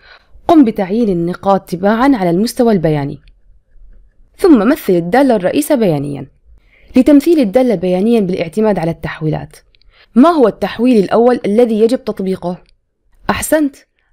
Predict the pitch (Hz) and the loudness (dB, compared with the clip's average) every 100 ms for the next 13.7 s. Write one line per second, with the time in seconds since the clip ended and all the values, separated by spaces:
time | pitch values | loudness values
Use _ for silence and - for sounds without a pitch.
0 | - 208 - 165 180 233 254 254 269 269 | -6 -4 -2 -2 -2 -2 -6 -6 -4 -2
1 | 226 214 - _ - - 277 359 214 196 | -2 -2 -8 _ -8 2 4 4 2 0
2 | 208 247 269 285 294 _ _ _ _ _ | 0 0 0 0 -4 _ _ _ _ _
3 | 240 254 220 165 185 233 254 226 214 196 | 2 2 2 -2 -8 -4 -2 0 -2 -2
4 | 208 _ _ _ _ _ - - - 196 | -8 _ _ _ _ _ -20 -20 -6 2
5 | 226 392 359 247 185 147 151 247 277 _ | 2 2 -2 -4 -6 -6 -8 -8 -12 _
6 | - 302 254 165 147 - 175 247 226 156 | -2 2 2 0 -6 -8 -2 0 -2 -8
7 | - 160 - 254 190 165 220 - 185 185 | -12 -12 -4 -2 0 -2 -4 -2 0 2
8 | 190 226 320 - _ - 254 214 214 226 | 4 4 4 0 _ 0 2 2 2 2
9 | 165 156 190 269 330 262 254 151 - _ | 0 -2 -2 0 -2 -6 -8 -10 -14 _
10 | _ - - - 151 - - _ _ _ | _ -8 -8 -8 -12 -14 -20 _ _ _
11 | _ _ - 285 359 196 175 190 277 277 | _ _ 2 4 4 0 -4 -4 -4 0
12 | 247 - 196 196 196 - _ _ _ _ | 0 0 -2 -2 -6 -12 _ _ _ _
13 | _ _ - 240 - 330 254 | _ _ -6 -6 -2 0 -2